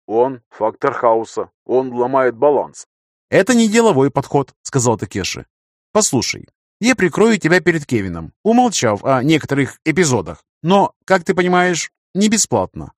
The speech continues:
а за определённые преференции, которые я пришлю тебе отдельным списком». «Это приемлемо», сказал Соломон.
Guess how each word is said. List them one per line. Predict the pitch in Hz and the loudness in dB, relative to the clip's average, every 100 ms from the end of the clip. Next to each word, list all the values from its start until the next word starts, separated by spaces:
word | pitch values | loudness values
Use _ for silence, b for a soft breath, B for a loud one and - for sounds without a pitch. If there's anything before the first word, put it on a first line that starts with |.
| - | 2
а | 196 - | 2 2
за | 135 175 | 2 2
определённые | 165 180 170 202 254 240 226 | 2 0 2 2 2 2 2
преференции, | 180 226 214 127 131 120 120 117 - - | 0 -2 2 2 2 0 -2 -4 -6 -4
которые | 160 185 156 123 | 0 4 4 2
я | 131 185 | 2 0
пришлю | 220 - 220 | -2 -2 -2
тебе | 208 190 | 0 0
отдельным | - 139 127 156 214 214 | 0 -2 0 4 4 2
списком». | 175 117 117 - 120 107 _ _ _ _ _ | 0 -2 -2 -2 -4 -6 _ _ _ _ _
«Это | 104 107 123 | -4 -4 -4
приемлемо», | 123 139 123 117 113 113 110 _ | -6 -4 -4 -4 -6 -10 -14 _
сказал | - 139 123 110 | -6 -2 0 0
Соломон. | 113 107 101 95 | 0 -2 -4 -8